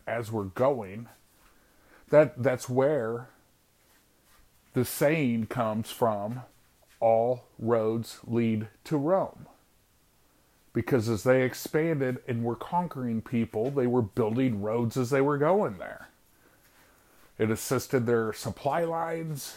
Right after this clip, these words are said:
and everything. So I've, I've loved history. But look at the history over the past thirty years since, since Desert Storm.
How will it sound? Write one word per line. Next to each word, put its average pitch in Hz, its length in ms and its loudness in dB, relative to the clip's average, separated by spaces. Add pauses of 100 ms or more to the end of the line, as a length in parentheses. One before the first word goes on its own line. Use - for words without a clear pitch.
(280)
and 113 560 -2 (480)
everything. 165 500 -2 (1800)
So - 180 -2
I've, 151 260 4
I've 123 200 0
loved 147 480 2 (260)
history. - 380 -6 (1500)
But 113 280 -4
look 156 220 4
at 139 100 -8
the 127 120 -2
history 127 400 -4
over 113 180 -2
the 107 80 -8
past 120 400 -6
thirty 110 260 0
years 104 400 -4 (180)
since, - 420 -8 (160)
since - 340 -6
Desert 101 380 -4
Storm. - 460 -6